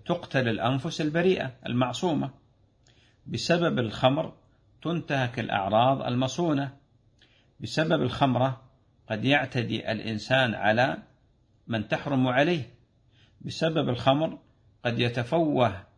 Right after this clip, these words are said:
المخمور بكلمة الكفر، نسأل الله العافية، من سب الله أو سب رسوله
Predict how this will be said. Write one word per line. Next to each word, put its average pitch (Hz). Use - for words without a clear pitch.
المخمور 127
بكلمة 131
الكفر، 147
نسأل 131
الله 120
العافية، 120
من 120
سب 135
الله 123
أو 110
سب 123
رسوله 123